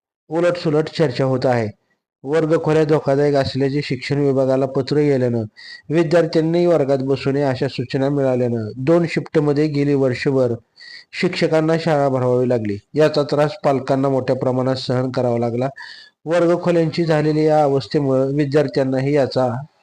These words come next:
फार मोठा त्रास सहन करावा लागला. वर्गखोल्यांची झालेली अवस्था, त्यानंतर मैदानाचे काम न झाल्या, मैदानाची देखील ही अशीच अवस्था झाली आहे. सध्या शाळांना सुट्टी आहे. शाळा सुरू होण्यापूर्वी नवीन वर्गखोल्याही होणं अपेक्षित होतं,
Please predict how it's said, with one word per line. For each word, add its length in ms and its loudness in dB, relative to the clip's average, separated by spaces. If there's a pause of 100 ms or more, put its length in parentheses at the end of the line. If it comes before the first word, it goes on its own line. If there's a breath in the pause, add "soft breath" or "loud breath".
(140)
फार 180 0
मोठा 260 0
त्रास 360 -2 (180)
सहन 260 0
करावा 280 0
लागला. 300 -2 (600)
वर्गखोल्यांची 760 0
झालेली 340 2
अवस्था, 500 0
त्यानंतर 560 0
मैदानाचे 580 0
काम 420 0
न 40 2
झाल्या, 300 0 (720)
मैदानाची 560 2
देखील 320 -2
ही 140 0
अशीच 320 0
अवस्था 360 2
झाली 260 0
आहे. 200 -2 (320 loud breath)
सध्या 340 2
शाळांना 440 0
सुट्टी 360 -4
आहे. 180 2 (840 soft breath)
शाळा 220 4
सुरू 240 2
होण्यापूर्वी 540 2
नवीन 320 2
वर्गखोल्याही 640 0
होणं 260 0
अपेक्षित 500 0
होतं, 280 -2